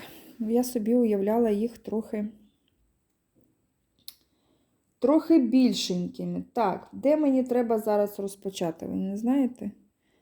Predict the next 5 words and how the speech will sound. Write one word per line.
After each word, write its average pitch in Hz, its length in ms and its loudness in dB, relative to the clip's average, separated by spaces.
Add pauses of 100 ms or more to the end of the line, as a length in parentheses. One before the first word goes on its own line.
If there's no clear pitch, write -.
(280)
Ось 208 220 -4
тут, 247 280 0
напевно, 185 520 -8
да? 226 240 0 (1080)
Угу. 208 440 -6